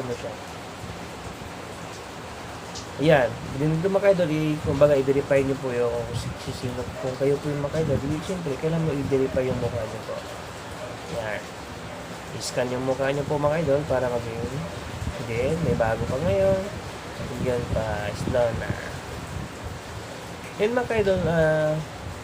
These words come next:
ito mga ka-idol, na-unregister na sa cellphone niyo po mga ka-idol. Ang gagawin naman po mga ka-idol, pupunta naman po tayo sa bagong cellphone na pwede siya i-register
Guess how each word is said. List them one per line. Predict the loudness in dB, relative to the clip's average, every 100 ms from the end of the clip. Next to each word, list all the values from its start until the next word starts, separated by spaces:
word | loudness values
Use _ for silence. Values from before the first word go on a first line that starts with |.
| -12 -10 -8 -8 -10 -8 -6
ito | -2 0
mga | 0
ka-idol, | 0 2 4 2 -2 -6 -2
na-unregister | 0 0 -2 0 2 2
na | 0 -2
sa | -6
cellphone | -4 -4 -4 -4
niyo | -4 -4
po | -4
mga | 0
ka-idol. | 0 4
Ang | 4
gagawin | 4 4
naman | 2 -2
po | 0
mga | 0 0
ka-idol, | 2 2 2 0 -6 -10 -12 -4
pupunta | -2 0 0 0
naman | 2 0 -2
po | -2
tayo | 0 -2
sa | -2 -2 -2 -4 -6 0
bagong | 0 2 -2
cellphone | -2 0 -2
na | 0 -2 -2
pwede | -4 -2
siya | -4 -4
i-register | -4 -6 -2